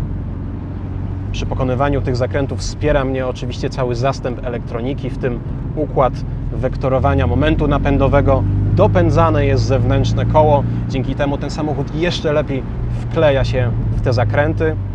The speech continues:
Dokładnie czegoś takiego od Roadstera oczekuję, a jednocześnie to auto jest zadziwiająco komfortowe jak na Roadstera. Nie no, jest, jest charakter, ale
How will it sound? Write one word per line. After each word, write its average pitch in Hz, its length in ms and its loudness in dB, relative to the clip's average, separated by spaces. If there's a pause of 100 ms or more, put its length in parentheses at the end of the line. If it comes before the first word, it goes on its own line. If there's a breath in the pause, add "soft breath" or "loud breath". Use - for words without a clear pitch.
(1500)
Dokładnie 185 420 6
czegoś 170 260 4
takiego 175 340 4
od 151 140 4
Roadstera 160 500 6
oczekuję, 170 580 4
a 160 100 2
jednocześnie 139 760 0 (280 loud breath)
to 165 140 -4
auto 180 220 0
jest 180 220 -2 (160)
zadziwiająco 170 1000 2 (280)
komfortowe 180 800 6
jak 131 140 4
na 135 160 2
Roadstera. 123 540 4 (4000)
Nie 156 220 0
no, 139 80 0
jest, 143 380 0
jest 190 280 2
charakter, 147 500 4
ale 151 240 4